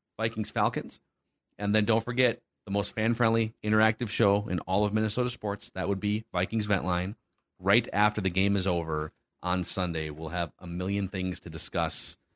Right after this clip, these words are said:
no doubt. Uh, this was the biggest week of Purple Daily since N F L Draft Week, uh, largely because the Vikings always have something dramatic happening. But thank you guys for your continued support of this podcast.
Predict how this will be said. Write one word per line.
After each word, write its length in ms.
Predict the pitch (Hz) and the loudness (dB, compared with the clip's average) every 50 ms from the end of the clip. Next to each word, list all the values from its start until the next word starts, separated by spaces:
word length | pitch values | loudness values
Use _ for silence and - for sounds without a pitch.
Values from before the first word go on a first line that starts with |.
| _ _ - | _ _ -8
no 180 | 87 87 87 90 | -4 -2 -2 -2
doubt. 460 | 80 78 78 80 80 87 - _ - _ _ _ _ _ - | -2 -2 -2 -2 -2 -4 -6 _ -20 _ _ _ _ _ -14
Uh, 300 | 82 82 82 82 82 82 | -10 -8 -6 -6 -6 -6
this 200 | 85 113 123 - | -4 -4 -4 -2
was 160 | - 143 127 113 | 0 0 0 0
the 100 | 120 110 | 0 -2
biggest 460 | 87 - 120 120 123 120 113 - - | 0 0 0 2 2 2 0 0 -4
week 680 | 90 87 90 92 95 104 110 113 107 - - - - _ _ - | -4 -4 -2 0 0 2 2 2 0 -2 -6 -20 -20 _ _ -10
of 160 | 101 92 - | -10 -10 -8
Purple 280 | _ - 113 107 - 104 | _ -2 0 0 0 0
Daily 380 | 87 92 90 92 95 107 110 98 | 0 2 2 2 2 2 2 0
since 500 | - - 110 104 104 104 - - - - _ _ _ _ _ _ - | 0 0 0 0 0 0 -2 -4 -6 -8 _ _ _ _ _ _ -4
N 100 | 95 107 | -2 0
F 140 | 110 104 - | 0 2 2
L 120 | 110 104 95 | 2 0 0
Draft 520 | 87 82 87 85 90 92 95 95 - - | 0 -2 0 2 2 2 2 0 -2 -6
Week, 340 | 92 82 78 73 - _ - _ _ _ _ _ _ _ _ _ _ _ _ | -8 -8 -8 -8 -10 _ -20 _ _ _ _ _ _ _ _ _ _ _ _
uh, 160 | 85 82 82 85 | -10 -8 -6 -2
largely 400 | 104 123 127 135 113 113 113 107 | 2 2 2 2 2 2 0 2
because 300 | 107 95 98 107 95 - | 2 2 2 0 0 0
the 80 | 98 | 0
Vikings 480 | 82 98 98 95 - 92 90 87 80 78 | 2 2 2 2 2 2 0 0 0 -2
always 340 | - 87 90 90 92 87 - | 0 2 2 4 2 2 2
have 180 | 87 85 80 | 0 0 0
something 360 | - - 95 92 - 90 85 | 0 0 -2 -2 -2 -4 -8
dramatic 460 | 82 - 85 82 85 85 85 85 82 - | -8 -8 -6 -4 -2 -2 -2 -4 -4 -6
happening. 340 | 82 78 78 - 76 76 76 | -6 -8 -8 -10 -12 -14 -12
But 140 | 76 78 - - | -12 -12 -10 -4
thank 180 | 123 120 120 113 | -2 -2 0 0
you 60 | 120 | 0
guys 400 | 101 104 98 98 95 92 90 - | 0 2 2 2 2 0 -2 -4
for 360 | - - 87 82 80 82 85 - _ _ _ _ _ _ - | -6 -8 -6 -4 -4 -4 -6 -8 _ _ _ _ _ _ -8
your 100 | 107 101 | -8 -4
continued 460 | - 107 95 - 120 110 104 101 95 | -2 -2 -2 0 2 2 2 2 0
support 500 | - 107 90 - - 104 98 92 90 - - - | -2 -4 -4 -2 2 2 2 2 2 -2 -6 -6
of 180 | 95 90 85 | -6 -4 -2
this 140 | 90 85 - | -2 -4 -4
podcast. 840 | - - 104 98 95 87 - 98 92 92 90 82 - - - _ | -2 -2 0 0 0 -2 -2 -2 -2 0 0 -2 -4 -6 -10 _